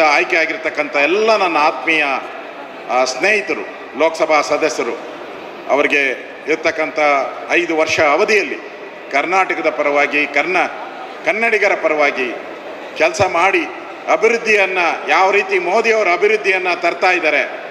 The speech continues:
ಆ ಅಭಿವೃದ್ಧಿಯನ್ನ ಕರ್ನಾಟಕಕ್ಕೆ ತರಬೇಕು ಅನ್ನೋ ವಿನಂತಿಯನ್ನ ಮಾಡಿ, ಮತ್ತೊಮ್ಮೆ ನಮ್ಮೆಲ್ಲ ಲೋಕಸಭಾ ಸದಸ್ಯರು ಆಯ್ಕೆ ಆಗಿರುವಂಥ ಹತ್ತೊಂಬತ್ತು ಲೋಕಸಭಾ ಸದಸ್ಯರಿಗೆ ನಿಮ್ಮೆಲ್ಲರ ಪರವಾಗಿ ಅವರಿಗೆ ಚಪ್ಪಾಳೆ ತಟ್ಟೋ ಮುಖಾಂತರ ಅಭಿನಂದನೆಗಳನ್ನ,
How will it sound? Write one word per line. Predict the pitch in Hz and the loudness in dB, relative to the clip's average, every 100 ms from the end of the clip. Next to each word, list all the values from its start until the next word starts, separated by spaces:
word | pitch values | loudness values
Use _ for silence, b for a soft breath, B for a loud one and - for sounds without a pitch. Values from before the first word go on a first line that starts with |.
| - - | -10 0
ಆ | 160 | 4
ಅಭಿವೃದ್ಧಿಯನ್ನ | 165 190 202 190 180 165 | 4 4 2 2 0 0
ಕರ್ನಾಟಕಕ್ಕೆ | 160 165 202 202 185 175 | 0 0 2 0 -2 -4
ತರಬೇಕು | 160 175 208 208 175 | 0 2 2 0 -2
ಅನ್ನೋ | 170 | -2
ವಿನಂತಿಯನ್ನ | 156 160 185 175 170 160 | 0 0 0 0 0 2
ಮಾಡಿ, | 160 180 220 151 - - - - | 2 2 2 0 -4 -12 -12 -2
ಮತ್ತೊಮ್ಮೆ | 208 - 247 240 175 - - - - - | 0 2 2 2 0 -2 -12 -12 -12 -4
ನಮ್ಮೆಲ್ಲ | 160 185 202 220 196 151 - - 160 - - - - - - - - - | 0 0 4 4 4 2 -4 -6 -8 -10 -12 -12 -14 -14 -14 -16 -12 0
ಲೋಕಸಭಾ | 202 220 220 208 | 2 4 4 4
ಸದಸ್ಯರು | 202 196 208 202 165 | 2 2 0 2 2
ಆಯ್ಕೆ | 190 196 | 4 2
ಆಗಿರುವಂಥ | 185 180 180 165 175 | 2 2 0 0 2
ಹತ್ತೊಂಬತ್ತು | 160 160 240 247 254 247 220 | 2 2 0 2 2 2 4
ಲೋಕಸಭಾ | 196 190 175 156 - - 160 170 | 2 2 2 2 0 0 2 4
ಸದಸ್ಯರಿಗೆ | 160 160 156 156 139 139 - - | 2 0 0 0 -2 -2 -4 -6
ನಿಮ್ಮೆಲ್ಲರ | 143 175 190 220 226 214 | -4 0 2 4 4 4
ಪರವಾಗಿ | 185 180 180 175 | 2 4 4 4
ಅವರಿಗೆ | 170 160 156 | 2 2 2
ಚಪ್ಪಾಳೆ | 170 - 208 202 | 0 4 4 4
ತಟ್ಟೋ | - 175 175 | 2 0 -2
ಮುಖಾಂತರ | 170 175 165 160 165 147 - - | -2 0 0 2 2 2 0 -2
ಅಭಿನಂದನೆಗಳನ್ನ, | 160 220 247 233 220 196 180 175 | 2 2 2 2 4 4 4 4